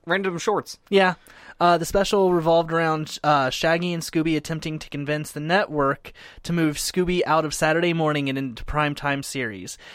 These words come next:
Speaker 2: and featured spoofs and then current television series, s-, uh, spoofs of then current television series such as Happy Days Superman, uh, the movie, Laverne and Shirley, and Charlie's Angels.
Speaker 1: Yeah, there's also a Western one that's really weird. It's, it's,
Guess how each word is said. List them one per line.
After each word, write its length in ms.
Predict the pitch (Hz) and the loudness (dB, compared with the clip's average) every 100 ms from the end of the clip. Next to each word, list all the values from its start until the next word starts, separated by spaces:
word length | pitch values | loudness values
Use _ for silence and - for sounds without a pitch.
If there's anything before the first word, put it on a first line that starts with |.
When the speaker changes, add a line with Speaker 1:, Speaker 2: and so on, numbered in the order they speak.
| - | -14
Speaker 2:
and 140 | - 151 | -8 -2
featured 380 | 160 147 147 139 | 0 0 -2 -4
spoofs 500 | - - 208 220 - | -4 2 2 0 -2
and 200 | 156 156 | -2 0
then 180 | 175 208 | 0 0
current 360 | - 202 185 | -2 -2 -2
television 540 | - 190 190 160 147 143 | -2 2 2 0 -4 -6
series, 680 | - 143 135 127 127 139 - _ _ _ - | -8 -4 -2 -2 -6 -8 -14 _ _ _ -16
s-, 200 | - - | -14 0
uh, 140 | 170 | 2
spoofs 460 | 143 - 202 190 - | 2 0 0 0 0
of 220 | 190 208 165 | 2 2 2
then 220 | 151 147 | -2 -4
current 440 | - 147 135 - | -4 -4 -4 -6
television 480 | - 143 139 131 135 | -4 -4 -2 -6 -8
series 360 | - 135 131 - | -6 -6 -4 -2
such 180 | 143 | -4
as 140 | 139 - | -4 -2
Happy 300 | 147 143 147 | 0 0 0
Days 220 | 147 143 | -2 -4
Superman, 680 | - 147 147 143 139 143 143 - - - - | -4 -6 -4 -2 -2 -4 -6 -12 -20 -20 0
uh, 260 | 143 139 | 2 4
the 100 | 131 131 | 2 -2
movie, 560 | 139 131 135 135 143 _ - | -2 0 -2 -2 -6 _ -8
Laverne 420 | 139 139 139 151 | -2 0 2 0
and 120 | 160 | 0
Shirley, 440 | - - 147 139 139 | -2 2 2 2 -2
and 140 | 123 | -4
Charlie's 420 | 123 143 135 127 | -4 -2 0 -2
Angels. 560 | 120 117 110 57 - - _ _ | -4 -6 -8 -14 -16 -16 _ _
Speaker 1:
Yeah, 160 | 160 185 | -8 -4
there's 140 | 165 | -4
also 200 | 208 185 | -2 -4
a 40 | 90 | -2
Western 500 | 101 139 98 90 90 | -4 -4 -6 -8 -8
one 220 | 87 90 | -8 -10
that's 180 | 85 87 | -12 -10
really 180 | 90 | -8
weird. 300 | 90 90 90 | -8 -8 -8
It's, 260 | 92 135 - | -4 -4 -2
it's, 380 | 143 170 - | 0 0 -2